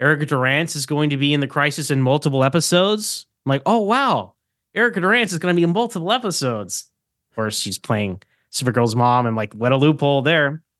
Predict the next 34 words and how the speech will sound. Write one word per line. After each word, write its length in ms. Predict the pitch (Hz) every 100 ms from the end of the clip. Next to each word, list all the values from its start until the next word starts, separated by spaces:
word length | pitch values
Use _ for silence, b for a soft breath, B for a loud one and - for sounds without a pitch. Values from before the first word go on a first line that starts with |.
| _ _ -
And 100 | 131
I 60 | 147
remember, 500 | 147 165 208 175 143
I'm 100 | 139
like, 140 | 113
"This, 160 | 156 156
those 280 | 135 160
happen 300 | 160 160 156
in 80 | 120
back-to-back 600 | 104 127 135 131 131 123
days, 260 | 120 120 101
Anthony." 380 | 92 - 80 - _
And 100 | 110
I 80 | 117
was 160 | 135 123
making, 300 | 127 123 117
I 100 | 147
was 160 | 127
so 320 | - - 143 127
in 160 | 127
on 120 | 120
social 280 | 113 131 120
media 160 | 120 120
at 60 |
this 140 | 113 113
point. 160 | 135
I 20 | 120
was 100 | 123
making 240 | 127 107
posts, 460 | - 139 127 120 131
I 20 |
was 100 | 113
doing 200 | 127 110
podcasts, 600 | 127 120 123 127 131 -